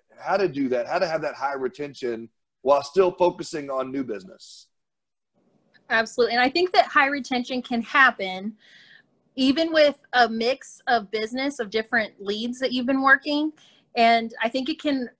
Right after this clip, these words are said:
Speaker 2: it can happen in, in tough climates for insurance as well, because it's all about that relationship you have with your client. And that can happen even when you're interfacing with them virtually. Maybe they're not coming into your office anymore and that's what you were used to, but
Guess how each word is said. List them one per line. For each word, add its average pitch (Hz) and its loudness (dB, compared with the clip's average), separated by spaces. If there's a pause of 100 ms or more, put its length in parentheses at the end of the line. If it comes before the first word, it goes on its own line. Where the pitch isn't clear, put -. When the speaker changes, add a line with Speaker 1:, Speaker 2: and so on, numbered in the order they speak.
(120)
Speaker 2:
it 233 -4
can 285 0
happen 320 4
in, 302 -2
in 269 0
tough 330 2
climates - -2
for 247 -2
insurance 240 -4
as 214 -6
well, 262 0
because 202 -4
it's 226 -6
all 277 0
about 269 -4
that 240 0
relationship 220 -4
you 226 -4
have 220 2
with 214 -10
your 202 -4
client. 208 -2 (320)
And 240 4
that 285 4
can 339 0
happen 269 4
even 247 -4 (180)
when 233 0 (320)
you're 247 0
interfacing 254 0
with 214 -8
them 208 0
virtually. 175 -4 (220)
Maybe 294 6
they're 302 0
not 254 4
coming 240 -2
into 214 -4
your 185 -4
office 190 -2
anymore 185 -2
and 180 0
that's 180 -2
what 202 -4
you 196 -4
were 185 0
used 180 -2
to, 330 6 (460)
but 269 6